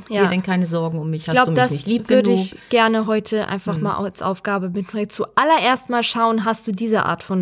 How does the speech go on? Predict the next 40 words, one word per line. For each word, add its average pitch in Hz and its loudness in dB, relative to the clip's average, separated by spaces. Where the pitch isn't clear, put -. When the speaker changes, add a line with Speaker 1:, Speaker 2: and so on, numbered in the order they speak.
Speaker 2:
Mhm. 175 -8
Speaker 1:
Glaubenssätzen 226 -2
in 240 2
dir 285 4
als 226 0
Begrenzung 233 0
und 214 0
dann 226 4
natürlich, 240 2
also 208 0
für 233 2
dich 262 0
einfach 233 2
zu - 0
erkennen, 240 2
die 196 -2
beste 233 4
Kindererziehung 208 0
ist - -4
es, 202 -4
dich 202 -2
um 196 4
dich 202 4
und 190 2
deine 190 4
Gedanken 185 0
zu 180 -8
kümmern, 180 2
weil 180 2
nur 180 4
dann 180 4
schaltest 190 -2
du 190 -4
das 180 -6
frei. 175 0
Und 202 -2
nur 320 4
für 277 2
alle, 262 4
die 262 2